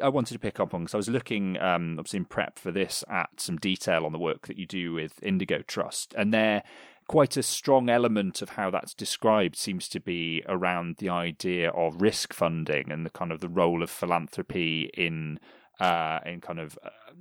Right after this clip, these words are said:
uh, adopting a, a risk-based approach, because, you know, that seems like it's one of the strengths.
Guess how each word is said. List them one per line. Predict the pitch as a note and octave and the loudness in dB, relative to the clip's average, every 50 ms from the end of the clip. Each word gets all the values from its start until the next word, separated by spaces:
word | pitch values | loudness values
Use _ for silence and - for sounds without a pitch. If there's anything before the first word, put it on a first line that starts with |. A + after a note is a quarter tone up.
| G3+ A3+ - - - - | -20 -16 -16 -14 -10 -8
uh, | - - - - - | -8 -6 -6 -6 -6
adopting | - G2+ - - G#2+ - - - - G2+ F2+ E2 | -8 -4 0 2 2 2 2 -2 -4 -2 0 0
a, | E2 E2 E2+ - | 0 0 0 0
a | F#2 E2+ | -2 0
risk-based | F2 G2 F2+ - - - - E2 E2 E2+ E2+ - - - - | 2 2 0 0 -2 -4 0 0 0 0 0 -2 -6 -8 -8
approach, | - - - G2+ G#2 A#2 - - - | -6 0 2 4 4 4 2 0 -6
because, | - F#2 - - A2+ B2+ - - - E2 | -8 -6 -4 -4 -4 -4 -4 -6 -6 -6
you | E2+ | -4
know, | D2+ D#2+ | -4 -4
that | D#2 - - | -4 -4 -4
seems | - F2+ E2 E2 E2 - - - D3 - - _ - - - - - | -4 -4 -4 -4 -4 -6 -10 -12 -16 -20 -20 _ -16 -14 -10 -4 -2
like | F2 E2 - | -2 -2 -4
it's | E2 - - | -4 -4 -2
one | G2 F#2 E2+ | 0 -2 0
of | D2+ | -2
the | F#2 | -2
strengths. | - - - - A2+ G#2+ D#2 - - - - - - | -4 -4 -2 -2 0 0 0 -2 -4 -10 -14 -14 -16